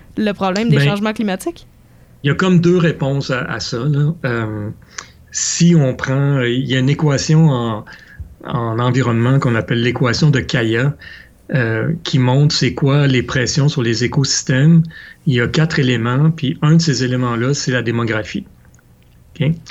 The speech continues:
Speaker 2: Puis c'est une équation simple avec laquelle on peut voir c'est quoi les pressions, qu'est-ce qui aide, puis qu'est-ce qui aide pas au niveau de la concentration des G E S. Fait qu'on, on peut pas nier le fait que,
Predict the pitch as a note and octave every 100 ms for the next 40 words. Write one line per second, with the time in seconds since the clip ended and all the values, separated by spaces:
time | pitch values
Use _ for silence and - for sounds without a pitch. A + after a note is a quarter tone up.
0 | - - - - - C3+ B2 D3 C3 D#3
1 | D#3 D#3+ C#3 D3+ D#3 B2 B2 B2+ - C#3+
2 | D3 B2+ B2+ A2+ C#3 - - E3+ E3 C3+
3 | - A#2+ - C3 B2+ C#3+ - - - -
4 | - E3+ E3 - C#3 C#3 C#3 - - B2+
5 | - C3 - C#3+ C3 B2+ A2 A#2+ A2+ -
6 | C3 A#2 - A2 C#3 A#2+ A2+ A#2+ B2 -
7 | - - - - D3 - E3 E3 D3+ D#3+
8 | D#3+ F#3+ G#3+ F3 D#3 C#3 D3+ E3+ C3 -
9 | C#3+ E3 - C3+ D3